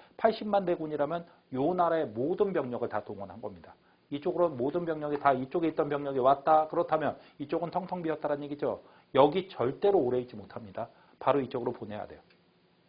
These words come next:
그렇지 않으면 송한테 뚫릴 테니까. 그러니까 이건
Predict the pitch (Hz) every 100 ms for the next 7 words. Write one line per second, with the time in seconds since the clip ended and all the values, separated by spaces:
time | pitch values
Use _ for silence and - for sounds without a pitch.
0 | _ _ - - 156 156 147 131 170 202
1 | 180 170 - 196 185 - 98 - - -
2 | - _ _ _ _ - 311 240 156 -
3 | 143 160 247